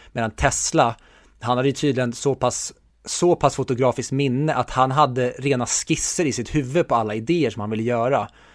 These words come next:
Att han typ, ibland tecknade inte ens ner saker, utan han bara hade det i huvudet och sen byggde han de här grejerna.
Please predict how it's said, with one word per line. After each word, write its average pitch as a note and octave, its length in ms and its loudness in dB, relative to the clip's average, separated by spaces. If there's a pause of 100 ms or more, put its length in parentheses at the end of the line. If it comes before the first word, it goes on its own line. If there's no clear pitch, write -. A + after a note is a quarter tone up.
(120)
Att C3+ 140 -2
han C3 120 2
typ, - 380 -6
ibland C3+ 320 0
tecknade D3+ 300 0
inte C3 120 -2
ens A#2+ 120 -2
ner D#3 200 0
saker, A2+ 300 -2
utan A2+ 140 -4
han C3 120 0
bara B2+ 100 4
hade B2+ 360 2
det C#3+ 80 4
i - 20 0
huvudet B2+ 400 -2
och A#2+ 60 -8
sen A2+ 220 -6
byggde B2 340 -2
han B2+ 160 2
de G#2+ 100 -6
här G#2 100 -4
grejerna. G#2+ 500 -2